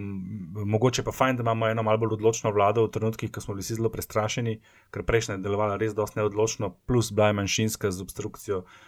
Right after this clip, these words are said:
redno v državnem svetu, tako da s te plati je bilo to sigurno pozitivno in tudi prvih štirinajst dni so se vedeli tako, pa je šlo pa vse samo še navzdol, a ne. Eh, pa, pa druga svetla točka je bila pa,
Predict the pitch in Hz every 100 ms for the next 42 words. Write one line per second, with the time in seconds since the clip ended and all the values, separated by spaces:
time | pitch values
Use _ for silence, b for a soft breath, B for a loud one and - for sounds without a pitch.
0 | b - 101 104 101 98 92 95 101 98
1 | 92 - 107 113 - 107 - 123 - -
2 | 113 - 127 107 104 104 117 120 113 117
3 | 107 110 104 98 95 120 - 131 - 143
4 | 131 120 127 117 113 107 113 92 - 90
5 | 87 b b b 113 - 95 92 - 101
6 | 98 92 92 92 87 82 80 80 80 B
7 | B B B B B 95 92 92 - -
8 | 104 101 98 98 - - 104 101 98 113
9 | 120 117 104 - 117 117 110 113 - 110
10 | 104 107 95 107 101 101